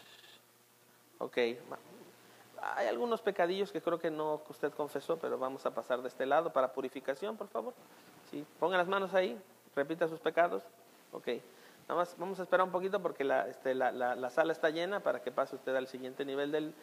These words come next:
del cielo y entonces ya veremos. Híjole, ¿qué cree? Tenemos un problema. Creo que no se va a poder.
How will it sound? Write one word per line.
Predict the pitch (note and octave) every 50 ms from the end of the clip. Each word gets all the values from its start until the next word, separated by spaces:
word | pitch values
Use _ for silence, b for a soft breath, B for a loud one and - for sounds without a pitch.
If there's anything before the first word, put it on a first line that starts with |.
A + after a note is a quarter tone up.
| B B B B B
del | - E3+ F3
cielo | - G#3+ G3+ G3 G#3+ G#3
y | F#3+ D3
entonces | B2+ - B2+ B2+ B2+ C3
ya | B2 A#2+ A#2+
veremos. | A#2+ A#2+ A2+ - - - - - _ - - - - - - - - - - - - - - - - - - - - - - - - - - - - - - - - - - - -
Híjole, | C3 D#3 F#3+ G#3 G#3+ F#3+ - - E3+ D3 C#3+
¿qué | - E3+ D#3
cree? | - E3 E3
Tenemos | D#3+ E3 D#3 E3 E3 D#3+ -
un | E3
problema. | D#3 - D3 D3 D3 D3+ D#3 D#3 D3+ C#3+ C#3+ D3+ - - - - - - - - - - - - - - - - - - - - - - - - - - - - _ _ _ -
Creo | C#3 C3+ C3
que | - - C3+
no | B2+ B2+ B2 B2 B2
se | - - A#2+
va | A#2+ B2
a | B2
poder. | - - - - - -